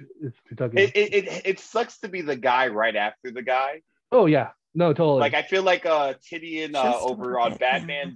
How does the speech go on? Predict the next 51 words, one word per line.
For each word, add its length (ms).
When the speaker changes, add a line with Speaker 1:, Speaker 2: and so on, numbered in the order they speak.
Speaker 1:
got 140
that 240
for 100
a 60
few 220
months. 260
Like, 120
you 60
know, 80
I 100
know 140
people's 360
mileage 380
may 140
vary 380
with, 240
uh, 240
Tom 240
King's 400
run, 260
but, 100
Speaker 2:
Yeah. 60
Speaker 1:
like, 160
Tom 240
King's 280
run 180
was 220
iconic, 480
whatever 300
you 180
feel 160
about 300
it. 140
And 100
then, 100
like, 140
Speaker 2:
Mm-hmm. 80
Speaker 1:
for 100
a 80
few 180
months, 240
I 180
feel 100
like 160
Tinian 400
got 220
that. 140
Then 120
it 40
was 100
like, 120